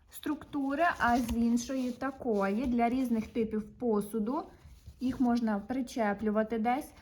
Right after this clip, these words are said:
Їх можна прати в пральній машині при температурі шістдесят градусів. Вони швидко висохають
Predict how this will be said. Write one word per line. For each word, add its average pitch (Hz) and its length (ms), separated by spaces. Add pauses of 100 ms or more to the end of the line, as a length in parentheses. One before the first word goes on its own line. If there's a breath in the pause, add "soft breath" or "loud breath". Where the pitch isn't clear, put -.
(420 loud breath)
Їх 311 200
можна 285 340
прати 262 360
в 240 60
пральній 269 460
машині 247 580
при 277 200
температурі 269 680
шістдесят 269 580
градусів. 269 720 (480 loud breath)
Вони 269 320
швидко 254 540
висохають 254 1000